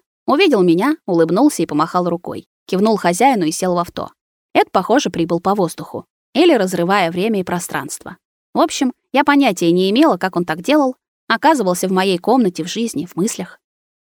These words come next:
Мы забрались на заднее сиденье. Я продолжала злиться, но придвинулась к Эду. Холодно, замёрзла. Пусть хоть греет, раз не может вести себя как человек. Опустила голову ему на плечо.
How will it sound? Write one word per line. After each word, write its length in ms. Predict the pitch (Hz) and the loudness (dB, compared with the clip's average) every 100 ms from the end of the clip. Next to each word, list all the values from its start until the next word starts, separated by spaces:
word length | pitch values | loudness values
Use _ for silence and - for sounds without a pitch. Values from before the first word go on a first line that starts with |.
| _ | _
Мы 120 | 330 | 0
забрались 400 | 349 185 156 196 | 0 0 -2 -2
на 100 | 180 | -2
заднее 340 | 175 170 165 165 | -2 -2 -2 -2
сиденье. 540 | - 175 131 - - _ _ _ - | -4 -8 -8 -10 -18 _ _ _ -2
Я 120 | 320 | 0
продолжала 540 | 277 185 185 202 180 | 0 0 0 2 0
злиться, 500 | 170 175 330 - 262 277 | 0 0 0 -2 -6 -4
но 140 | 269 - | -4 0
придвинулась 580 | 202 165 160 170 170 | -2 0 0 0 -2
к 60 | - | -6
Эду. 280 | 156 - - _ _ _ | -8 -8 -18 _ _ _
Холодно, 600 | - 220 190 170 165 156 _ | -2 0 0 -2 -10 -14 _
замёрзла. 640 | 196 226 220 180 185 - 175 _ _ _ | -4 0 2 0 -4 -12 -16 _ _ _
Пусть 220 | 294 - | -2 2
хоть 180 | 302 247 | 0 2
греет, 400 | 175 190 202 - _ | 0 0 0 -6 _
раз 240 | 180 185 | -6 -2
не 100 | 190 | 2
может 260 | 185 185 175 | 2 0 -4
вести 220 | 180 - | -8 -6
себя 220 | 247 185 | -8 -8
как 160 | 175 160 | -10 -10
человек. 500 | - 185 175 160 - _ _ _ _ | -8 -6 -6 -10 -16 _ _ _ _
Опустила 520 | 208 180 185 254 294 | -6 -4 -4 0 0
голову 340 | 190 175 196 190 | 0 -2 -2 -6
ему 160 | 165 | -6
на 120 | 170 175 | -6 -6
плечо. 420 | 151 - 151 | -8 -8 -10